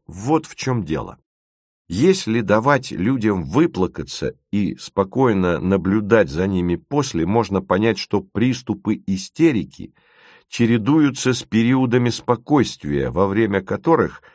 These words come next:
с людьми можно говорить. Рассматривайте плач как способ очищения организма. Телу человека бывает срочно нужно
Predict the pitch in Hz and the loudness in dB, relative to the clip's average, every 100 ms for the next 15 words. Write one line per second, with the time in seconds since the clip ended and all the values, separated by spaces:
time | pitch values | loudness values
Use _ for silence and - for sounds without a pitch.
0 | _ _ _ - 113 117 117 135 170 156 | _ _ _ -6 0 2 2 2 2 0
1 | 85 120 110 107 - _ _ _ 64 92 | 0 0 -2 -6 -8 _ _ _ -4 -2
2 | 71 57 - _ _ _ _ _ _ _ | -2 -8 -20 _ _ _ _ _ _ _
3 | _ _ _ _ _ _ - 101 110 - | _ _ _ _ _ _ -4 -4 -4 -2
4 | 139 143 104 104 104 110 - 147 170 117 | 0 0 0 -2 -2 -4 -2 0 2 0
5 | - _ _ _ _ _ - 92 92 - | -6 _ _ _ _ _ -4 -4 -4 -10
6 | - 147 143 135 - 98 98 104 95 - | 0 0 2 -4 0 0 0 -4 -4 -2
7 | 127 113 110 98 - 101 101 110 104 69 | -2 0 0 -2 -4 -4 0 0 0 -4
8 | - 98 - _ _ _ _ _ _ _ | -8 -14 -16 _ _ _ _ _ _ _
9 | _ _ _ - 165 143 127 123 123 127 | _ _ _ 2 4 4 2 2 2 2
10 | 120 101 101 117 113 107 - 127 120 - | 0 0 2 4 4 2 -2 -2 -2 -2
11 | 101 117 127 113 107 | 0 0 0 0 0